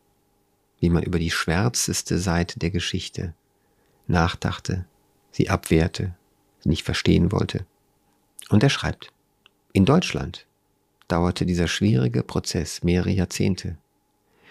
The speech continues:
Viele Litauer sind auch heute noch der Ansicht, dass die ungeschönte historische Wahrheit ihrem Land Schaden zufügen, es schwächen und ihm die Selbstachtung nehmen könnte.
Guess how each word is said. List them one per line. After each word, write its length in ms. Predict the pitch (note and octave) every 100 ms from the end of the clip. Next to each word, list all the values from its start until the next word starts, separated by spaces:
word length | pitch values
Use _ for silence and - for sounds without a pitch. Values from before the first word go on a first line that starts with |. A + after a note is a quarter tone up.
| - -
Viele 280 | - D#3
Litauer 560 | D3+ B2 - C3+ D3 C#3+
sind 280 | A#2 B2 -
auch 200 | - -
heute 220 | F#3 F3+
noch 200 | G2 F2+
der 260 | - - -
Ansicht, 420 | F2+ A2+ C3+ -
dass 140 | -
die 140 | - -
ungeschönte 840 | B2 E3+ E3 B2 - A2 A#2+ A#2
historische 680 | G2 F#2 - A#2+ G2+ - F2
Wahrheit 320 | F2 G#2 A#2
ihrem 300 | A2+ G2+ F#2+
Land 260 | F#2+ A2+ A#2
Schaden 420 | - D#3+ E3+ -
zufügen, 800 | - - D#2 - D2+ C#2+ D2+ - _ _ _ _ _ _ _ _
es 120 | - -
schwächen 600 | - C#3+ - - F#2 - _ _ _ _ _ _ _ _
und 160 | G#2 F#2
ihm 140 | G#2
die 100 | F#2+
Selbstachtung 840 | F2+ C3 - - E2 - - E2+
nehmen 320 | F#2+ C#2 D#2
könnte. 440 | - - - G2